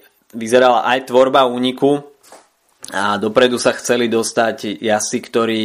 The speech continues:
mali záľusk na to etapové víťazstvo, a teda jazdci, ktorí dokážu zdolať tie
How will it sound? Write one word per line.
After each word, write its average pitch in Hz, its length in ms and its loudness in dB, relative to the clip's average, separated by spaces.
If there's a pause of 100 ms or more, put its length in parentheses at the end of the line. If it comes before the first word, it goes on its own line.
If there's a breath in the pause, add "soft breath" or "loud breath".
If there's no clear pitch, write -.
(160)
mali 104 480 -2
záľusk 113 640 0
na 107 320 -2
to 107 160 2
etapové 113 480 0
víťazstvo, 113 540 0 (500 loud breath)
a 98 240 -4
teda 110 480 -2
jazdci, 113 240 -4
ktorí 113 300 -2 (340)
dokážu 123 880 2
zdolať 113 360 0 (120)
tie 113 160 -2